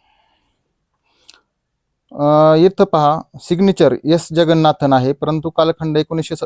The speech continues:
एकोणीसशे पंच्याहत्तरचा. ह्या ज्या सिरीज आहेत, ह्या सगळ्या इथं पण किंमत शंभर आहे. या ठिकाणी इन्सेट जर बी असेल,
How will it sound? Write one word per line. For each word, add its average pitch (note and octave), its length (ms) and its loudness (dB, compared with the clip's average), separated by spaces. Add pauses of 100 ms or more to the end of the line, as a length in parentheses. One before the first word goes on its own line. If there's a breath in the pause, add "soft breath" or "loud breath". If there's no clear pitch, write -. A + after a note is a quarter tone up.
एकोणीसशे D#3 380 -6
पंच्याहत्तरचा. C3+ 600 -4
ह्या F#2+ 400 -4
ज्या D#3+ 200 0
सिरीज F3+ 320 2
आहेत, B2+ 220 2
ह्या C3 100 -4
सगळ्या E3 440 -2 (140)
इथं E3 220 -2
पण F3+ 180 -2
किंमत E3+ 260 -4 (420)
शंभर E3 300 0
आहे. G2+ 220 -2 (920 soft breath)
या E3 140 2
ठिकाणी F#3 440 0
इन्सेट F3+ 440 2
जर F#3 200 2
बी D3+ 260 2
असेल, C#3+ 360 -2